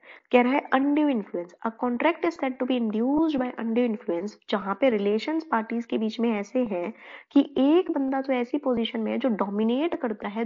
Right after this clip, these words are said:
दूसरे की इच्छाओं को, दूसरे की मर्जी को, और यूज़ करता है अपनी position ताकि उसका गलत फायदा उठा सके, unfair advantage ले सके, that is considered to be undue influence। In particular and without prejudice,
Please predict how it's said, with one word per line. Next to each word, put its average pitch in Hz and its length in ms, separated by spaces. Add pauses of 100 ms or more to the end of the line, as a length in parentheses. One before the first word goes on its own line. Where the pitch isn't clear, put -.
दूसरे 202 480
की 226 240
इच्छाओं 180 520
को, 165 240 (460)
दूसरे 226 360
की 277 160
मर्जी 196 480
को, 170 200 (360)
और 240 240
यूज़ 285 480
करता 226 280
है 214 60
अपनी 233 220
position 214 500
ताकि 214 380
उसका 226 260 (100)
गलत 196 300
फायदा 170 280 (100)
उठा 175 380
सके, - 440 (480)
unfair 254 380
advantage 190 560
ले 165 160
सके, 170 400
that 185 300
is 226 140
considered 180 440
to 170 80
be 220 100 (160)
undue 214 360 (100)
influence। 175 600 (640)
In 339 180
particular 202 440 (180)
and 214 140
without 202 440
prejudice, 175 540